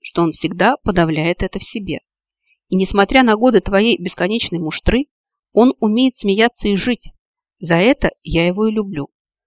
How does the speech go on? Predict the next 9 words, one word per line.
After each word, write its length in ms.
Впрочем, 500
тебе 220
же 100
безразлично, 760
что 180
и 100
как 240
я 100
скажу. 380